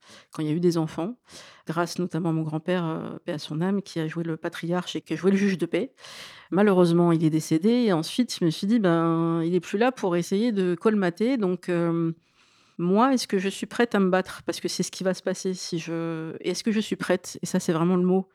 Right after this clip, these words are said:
que j'ai réussi à sortir grâce à ma psy. Est-ce que je suis prête à décevoir ma mère ?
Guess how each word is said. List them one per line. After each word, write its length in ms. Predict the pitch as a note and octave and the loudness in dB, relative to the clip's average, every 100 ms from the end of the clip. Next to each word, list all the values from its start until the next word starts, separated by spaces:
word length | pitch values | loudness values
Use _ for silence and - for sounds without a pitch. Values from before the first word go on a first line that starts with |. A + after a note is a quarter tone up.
| _ _ _ _ - | _ _ _ _ -18
que 160 | - | -8
j'ai 80 | E3+ | -6
réussi 320 | E3 E3 - | -4 -6 -4
à 60 | E3 | -6
sortir 380 | - E3+ - E3+ | -6 -8 -6 -6
grâce 260 | E3 E3 E3 | -6 -4 -6
à 20 | |
ma 140 | D#3+ | -6
psy. 340 | - - A3 - _ - - - _ _ _ _ - | -8 -6 -4 -6 _ -20 -20 -20 _ _ _ _ 2
Est-ce 200 | G#3+ - | 2 4
que 80 | |
je 100 | F#3 | 0
suis 140 | F#3 F#3 | 0 -6
prête 260 | - E3+ | -4 -2
à 60 | E3+ | 0
décevoir 480 | D#3+ D#3+ D#3+ D#3 D3 | -2 -2 -2 -2 -2
ma 100 | C3 | -4
mère ? 340 | A#2 - - | -6 -12 -18